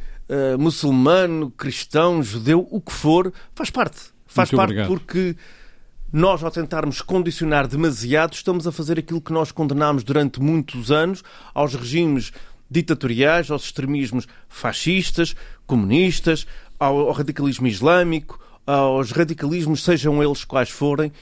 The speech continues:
Speaker 1: que nós sempre condenámos isso e que a seguir à Segunda Guerra Mundial temos feito tudo para que tal não, não volte a acontecer
Speaker 2: Já
Speaker 1: e
Speaker 2: vamos a caminho, em
Speaker 1: ao pouco,
Speaker 2: princípio.
Speaker 1: aos poucos vá lá chegando.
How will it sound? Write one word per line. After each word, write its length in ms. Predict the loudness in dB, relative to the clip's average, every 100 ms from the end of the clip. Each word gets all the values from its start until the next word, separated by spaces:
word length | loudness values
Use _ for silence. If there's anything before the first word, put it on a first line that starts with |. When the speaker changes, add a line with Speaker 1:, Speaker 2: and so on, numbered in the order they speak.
| -16
Speaker 1:
que 80 | -4
nós 300 | 0 0 -2
sempre 520 | 0 2 2 -2 -6 -6
condenámos 680 | -2 -2 0 0 0 -2 -4
isso 400 | -4 -4 -6 -8 -8 -12 -10 -4
e 80 | -4
que 240 | 0 2
a 60 | 2
seguir 320 | 2 0 2
à 100 | 0
Segunda 340 | -2 -6 -2
Guerra 220 | 0 0 0
Mundial 460 | 2 2 2 0 -8 -20 -20 _ _ -20 _ 2
temos 240 | 2 2
feito 500 | -2 0 0 -2 -10 -10 _ -4
tudo 500 | -2 -2 -2 -2 -2 -6 -18 -20 -20 -20 -8 2
para 200 | 2 2
que 140 | -4
tal 360 | -2 2 2 0
não, 300 | 2 0 -2 -8 _ -8
não 300 | 0 2 4
volte 340 | 2 0 2 0
a 20 |
acontecer 420 | 0 -2 0 0
Speaker 2:
Já 160 | 0 -2
Speaker 1:
e 40 | 0
Speaker 2:
vamos 360 | 2 2 0
a 100 | -2
caminho, 380 | -2 -2 -2 -4
em 120 | -2
Speaker 1:
ao 100 | 0
pouco, 80 | 2
Speaker 2:
princípio. 460 | 2 0 2 0 0
Speaker 1:
aos 160 | -2
poucos 300 | 0 -2 -2
vá 100 | -2 -2
lá 80 |
chegando. 320 | -2 -6 -10